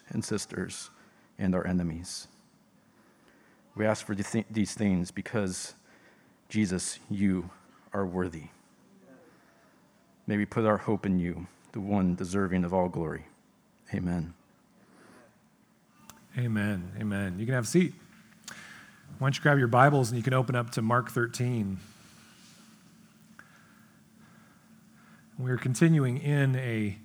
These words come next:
Speaker 2: mini-series of application based on the truths that we've learned in Mark thirteen this morning. And so if you're joining us for the first time in this mini-series, you can go back and re-listen to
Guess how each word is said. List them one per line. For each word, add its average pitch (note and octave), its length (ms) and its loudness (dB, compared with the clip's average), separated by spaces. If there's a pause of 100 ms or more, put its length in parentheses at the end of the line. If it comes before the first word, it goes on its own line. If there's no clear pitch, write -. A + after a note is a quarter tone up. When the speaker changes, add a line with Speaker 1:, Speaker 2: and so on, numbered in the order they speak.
(440)
Speaker 2:
mini-series C3+ 960 6
of A2+ 160 2
application C3 800 0
based B2 340 0
on A#2+ 140 2
the G#2 80 -2
truths F#3+ 480 0
that A2+ 120 -4
we've A2+ 200 -2
learned G#2 360 -4
in A2 80 -10
Mark G2+ 260 -6
thirteen G2 640 -8 (400)
this A2 200 -10
morning. G#2+ 380 -4 (640)
And G2 160 -8
so A2 260 0
if G#2+ 140 -2
you're A2 540 0 (300)
joining B2+ 320 2
us A2+ 120 0
for B2 120 -6
the A2+ 60 -2
first A#2+ 260 -2
time B2 240 2
in A2 80 0
this G#2 160 -4
mini-series, A2+ 540 0
you A2 80 -6
can G#2+ 60 -2
go G#2+ 120 -2
back A2 260 0
and G2+ 140 -6
re-listen A2+ 480 -4
to G2 400 -4